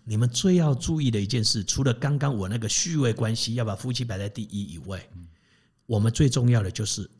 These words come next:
Speaker 1: 我们要常常沟通，
Speaker 2: 是。
Speaker 1: 我们要常常分享。
Speaker 2: 嗯。
Speaker 1: 好，那这时候我会建议大家，绝对不是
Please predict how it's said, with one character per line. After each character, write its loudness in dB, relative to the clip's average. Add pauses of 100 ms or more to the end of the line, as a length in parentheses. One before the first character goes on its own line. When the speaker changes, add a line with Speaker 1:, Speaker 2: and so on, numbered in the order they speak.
Speaker 1:
我 -4
们 0
要 0
常 0
常 -4 (160)
沟 -4
通， -10 (560)
Speaker 2:
是。 -8
Speaker 1:
我 2
们 6
要 6
常 -2
常 -6
分 -8
享。 -2 (140)
Speaker 2:
嗯。 -6 (100)
Speaker 1:
好， -4 (400)
那 6
这 4
时 2
候 -2 (120)
我 -4
会 4
建 2
议 0
大 0
家， -6 (440)
绝 4
对 6
不 4
是 2